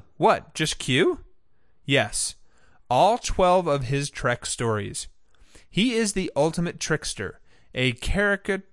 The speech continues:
uh, a character trope that is ubiquitous in every country's folk stories, from Loki to the Joker to <clears throat> Wile E. Coyote.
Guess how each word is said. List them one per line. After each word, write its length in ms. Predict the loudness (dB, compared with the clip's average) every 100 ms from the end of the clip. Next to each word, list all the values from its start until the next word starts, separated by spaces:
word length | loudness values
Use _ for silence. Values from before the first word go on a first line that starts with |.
| -8
uh, 460 | -2 0 2 0 -2 -4
a 100 | -6
character 580 | -2 0 0 0 0 0
trope 540 | -2 -2 2 2 2 -8 -12 -4
that 180 | 0 2
is 160 | 2
ubiquitous 720 | 0 -2 0 -2 -2 -2 -2 -2
in 180 | -4 -4
every 320 | -4 -2 -2
country's 540 | -2 -4 -4 -2 -4 -4
folk 300 | -4 -4 -4
stories, 500 | -6 -4 -4 -8 -12 -16 -20 -20 -20 -4
from 240 | -2 0
Loki 460 | 0 0 0 -4 -2
to 120 | -4
the 120 | -4
Joker 520 | 0 0 0 -2 -4
to 220 | -4 -6
<clears throat> 60 | -4
Wile 420 | 0 2 2 0 -2
E. 220 | -4 -4
Coyote. 680 | -6 -4 -4 -4 -6 -10